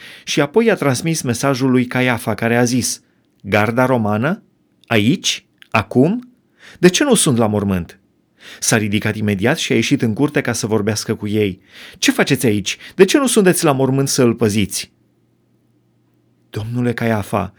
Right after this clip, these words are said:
ceva îngrozitor s-a întâmplat la mormânt.” Și soldații au raportat tot ce s-a întâmplat la mormânt în acea dimineață. Când ei au terminat de istorisit, Caiafa, clipit din ochi, și-a împietrit fața și a spus:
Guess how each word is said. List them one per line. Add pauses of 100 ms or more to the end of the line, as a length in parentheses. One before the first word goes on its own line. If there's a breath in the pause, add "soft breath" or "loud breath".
(300 loud breath)
ceva
îngrozitor
s-a
întâmplat
la
mormânt.” (1080 loud breath)
Și
soldații
au
raportat
tot
ce
s-a
întâmplat
la
mormânt
în
acea
dimineață. (1500 loud breath)
Când
ei
au
terminat
de
istorisit,
Caiafa,
clipit
din
ochi,
și-a
împietrit
fața
și
a
spus: